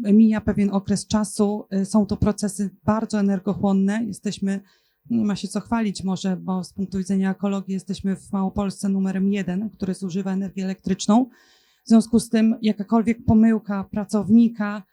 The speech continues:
no, niesie za sobą okropne konsekwencje, e, zarówno ludzkie, jak i środowiskowe. W związku z tym,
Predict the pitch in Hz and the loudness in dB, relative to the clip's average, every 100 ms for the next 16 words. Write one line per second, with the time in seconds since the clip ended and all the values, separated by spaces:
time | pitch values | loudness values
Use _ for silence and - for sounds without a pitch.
0 | _ - 214 208 214 202 196 196 202 202 | _ 0 2 2 0 -2 -4 -2 -2 -2
1 | 208 _ _ - 208 - 214 - 196 190 | -6 _ _ -6 -6 -2 -4 -4 -8 -8
2 | - 190 - 175 - 196 202 - _ _ | -10 -10 -6 -6 -4 -4 -4 -8 _ _
3 | - 190 190 190 202 190 208 202 175 196 | -4 -2 0 0 -2 -2 -2 -2 0 0
4 | 190 190 - 202 202 - 202 190 190 - | 0 -2 -2 -2 -2 -6 -4 -2 -4 -2
5 | 202 190 - 196 185 185 - 190 175 202 | -2 0 0 -2 -2 -6 -4 -2 -2 -4
6 | - 196 - 196 - 208 | -4 -4 -6 -4 0 0